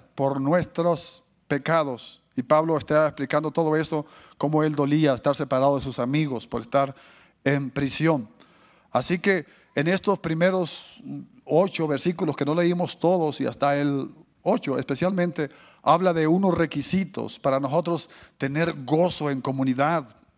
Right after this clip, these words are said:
y andar en amor. Luego la parte final hasta el once,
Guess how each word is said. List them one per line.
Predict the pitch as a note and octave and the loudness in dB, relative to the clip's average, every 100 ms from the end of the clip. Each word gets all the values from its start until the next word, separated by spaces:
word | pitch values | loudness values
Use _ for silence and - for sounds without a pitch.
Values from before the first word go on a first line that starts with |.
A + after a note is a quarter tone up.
| _ - | _ -4
y | C3 | -2
andar | C3 B2+ C#3+ D#3+ C#3 | 0 2 2 2 -2
en | C#3 | -4
amor. | B2+ C#3+ F3+ E3 - - - - - | -2 2 2 2 -4 -20 -20 -20 -8
Luego | D3+ G3 G3+ | 0 0 2
la | D#3+ | 0
parte | - F#3 F#3+ | 0 -2 -2
final | F3+ F#3 E3+ F3 | -4 0 2 2
hasta | D3+ D#3 | 0 -2
el | D3 - | -2 2
once, | F#3 E3+ E3 D#3 - | 2 2 -4 -4 -6